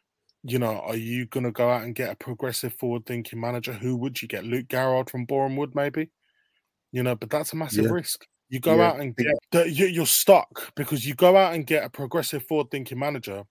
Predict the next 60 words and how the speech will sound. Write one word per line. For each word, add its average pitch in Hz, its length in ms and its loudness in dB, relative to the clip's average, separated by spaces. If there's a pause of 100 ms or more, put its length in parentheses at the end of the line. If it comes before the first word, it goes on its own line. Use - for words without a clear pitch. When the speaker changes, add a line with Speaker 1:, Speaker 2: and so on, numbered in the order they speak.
(140)
Speaker 1:
They 139 100 -2
want 127 140 -2
a 98 60 -12
budget. - 340 -4 (240)
They 143 120 -2
wanna 135 200 -2
reshape 120 420 -6
the - 60 -18
squad 131 260 -6
in 110 120 -8
the 107 60 -8
way 113 200 -4
that 107 180 -14
they 123 160 -6
wanna 104 260 -10
do 131 160 -6
things. 90 360 -16 (120)
And 127 160 -6
then 123 360 -2 (600)
it 131 120 -8
could 147 240 -4
come 147 260 -2
eight 123 160 -4
months 123 240 -10
down 123 200 -4
the 117 80 -2
line 123 280 -2
that 113 200 -8
you 120 220 -4
are 107 100 0 (180)
bottom 104 440 0 (200)
or 110 580 -4
in 135 200 -6
that, 120 280 -4
those 113 220 -6
relegation 120 580 -4
places 107 480 -10 (520)
with 110 120 -6
a 110 60 -4
squad 147 320 0
full 123 180 -2
of 104 80 -6
players 113 440 -2
that 95 120 -8
someone 117 300 -6
else 120 200 -4
has 98 100 -14
brought 117 260 -6
in, 117 100 -8
and 101 140 -8
you've 101 140 -10
gotta 110 180 -4
bring 107 220 -6
someone 107 260 -4
in 98 80 -6
to - 80 -14
try 107 160 -6
and 101 120 -10
fix - 280 -10
it. - 80 -16